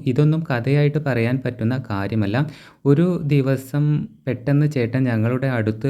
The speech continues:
വേർതിരിച്ചു, ഏഹ്, വേർതിരിച്ചു കൊണ്ടുപോന്നു. സ്വന്തം അമ്മയും പെങ്ങളും കാണാൻ ചെന്നതിൻ്റെ പേരിൽ സഹോദരിയുടെ വീട് ആക്രമിച്ചവരാണ് ഇവർ. ഇതൊന്നും ആരോടും കള്ളം പറയേണ്ട ആവശ്യമല്ല. ച-,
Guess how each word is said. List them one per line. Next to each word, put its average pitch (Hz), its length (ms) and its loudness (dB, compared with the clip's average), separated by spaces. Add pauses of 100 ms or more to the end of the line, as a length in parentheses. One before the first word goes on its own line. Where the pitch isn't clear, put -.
വേർതിരിച്ചു, 120 720 0 (100)
ഏഹ്, 117 160 -2 (140)
വേർതിരിച്ചു 127 580 0
കൊണ്ടുപോന്നു. 107 600 0 (260)
സ്വന്തം 139 420 4
അമ്മയും 139 400 2
പെങ്ങളും 143 440 2
കാണാൻ 117 400 0
ചെന്നതിൻ്റെ 123 480 -2
പേരിൽ 117 380 2 (220)
സഹോദരിയുടെ 127 1500 -2 (100)
വീട് 117 460 2
ആക്രമിച്ചവരാണ് 113 840 -2
ഇവർ. 101 220 0 (320)
ഇതൊന്നും 143 340 4
ആരോടും 127 400 -2
കള്ളം 135 360 -2
പറയേണ്ട 123 380 -2
ആവശ്യമല്ല. 107 600 -2 (280)
ച-, 117 280 -4